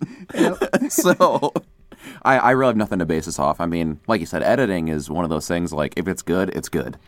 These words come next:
Speaker 2: Mm-hmm.
Speaker 1: Um, I didn't really notice anything, so, and maybe to, for your counterpoint with the Dunkirk thing, people were, a lot of people were confused, and like you said, I, I know a lot of film people will understand it, but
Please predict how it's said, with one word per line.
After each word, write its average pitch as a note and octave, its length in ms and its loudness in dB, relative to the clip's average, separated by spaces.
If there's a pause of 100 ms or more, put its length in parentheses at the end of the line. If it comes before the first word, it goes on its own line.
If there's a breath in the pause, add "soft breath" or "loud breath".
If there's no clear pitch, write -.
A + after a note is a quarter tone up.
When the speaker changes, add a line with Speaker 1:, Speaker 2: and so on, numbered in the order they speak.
(120)
Speaker 2:
Mm-hmm. E3 380 -2
Speaker 1:
Um, D#2 360 0 (360)
I F2 80 0
didn't D2+ 100 -2
really D2+ 160 0
notice C#2+ 320 -2
anything, C#2 520 -4
so, E2 420 -2 (760 soft breath)
and A#2 80 2
maybe C#3 380 2 (400)
to, F#2+ 220 0
for - 180 -2
your E2+ 160 2
counterpoint G#2 460 0
with - 60 -6
the D2+ 140 -4
Dunkirk F2+ 320 -4
thing, D2 280 -6 (220)
people G#2+ 280 0
were, D#2 100 0
a - 60 -2
lot G2 120 2
of F2 60 -4
people D2+ 160 -4
were C#2+ 140 0
confused, A2+ 420 0
and F2 100 -2
like F2 120 -2
you D2+ 60 -14
said, D#2 180 -2
I, D#2 160 0
I E2+ 80 -2
know E2+ 120 -2
a D#2 40 0
lot D2+ 120 0
of C#2+ 100 -8
film D2+ 160 -4
people C#2 260 -6
will D2 280 -6 (320)
understand F#2 500 -2
it, D2+ 140 -2 (380 loud breath)
but A#2+ 340 4